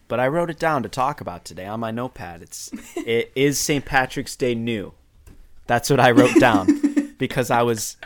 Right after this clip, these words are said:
Speaker 1: thinking back to my childhood, similar to the stink bug situation, where I do not remember Saint Patrick's Day being anything notable at all. I remember it being, like, Arbor Day, where it's just like, "Oh, today's Saint Patrick's Day. Moving on to tomorrow."
Speaker 2: Really?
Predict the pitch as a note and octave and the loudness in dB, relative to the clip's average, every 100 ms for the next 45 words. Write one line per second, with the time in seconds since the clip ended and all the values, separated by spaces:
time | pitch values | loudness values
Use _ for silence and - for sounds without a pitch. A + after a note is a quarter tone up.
0 | - - C#3+ D#3 C#3 A#2 B2 F#2 - - | -10 -6 -4 -4 -4 -2 -2 -2 -6 -14
1 | - _ - - C#4+ - C#4+ - A#2 A2 | -18 _ -14 -10 -8 -8 -8 -6 -4 -4
2 | - B2+ B2+ G2 G2 F2 - _ _ _ | -2 -2 -2 -4 -8 -10 -12 _ _ _
3 | _ - - D#3 E3+ E3 D#3 D3 B2+ - | _ -8 -4 -2 -2 -4 -6 -6 -6 -2
4 | C#3+ C3+ - G2+ F2 - A2+ G#2+ F#2+ F#2+ | -2 0 0 -2 -2 -8 -8 -6 -4 -6
5 | - F2+ F2+ _ _ _ - A2+ - A#2+ | -8 -14 -16 _ _ _ -8 -6 -4 -4
6 | G#2+ - C3+ C#3 C3+ B2 A#2+ A#2+ A2 G#2+ | -6 -6 -6 -2 -4 -4 -4 -4 -4 -6
7 | B2+ A2 A#2 A2 - - - G2+ F2+ G2+ | -6 -6 -4 -6 -8 -12 -8 -8 -6 -8
8 | F#2+ F#2 F2+ _ _ _ _ _ _ _ | -8 -10 -12 _ _ _ _ _ _ _
9 | _ _ _ G#2+ C3+ D3+ D#3 C3 C3 B2 | _ _ _ -6 -4 -4 -4 -2 -2 -2
10 | A#2 G#2 G2+ E3 - F#2 A2+ B2 C3 - | -2 0 0 0 -4 -6 -4 0 -2 -2
11 | B2+ A#2 - F#2+ D3 D3 A2 G#2 F2+ F2+ | -2 -4 -4 0 2 2 0 -2 -4 -8
12 | G2 - A#2+ A2+ - E3+ E3+ A2 G2 A2+ | -10 -8 -6 -6 -2 2 2 2 -2 -4
13 | B2+ - C3 B2+ A#2 - - - F#2 E2+ | -4 -4 -4 -2 -2 -4 -12 -8 -8 -8
14 | G2 B2 A#2+ A2+ A2 G#3 G3+ C#4 A4+ B4 | -8 -6 -4 -4 -4 0 0 2 2 2
15 | B4 | 0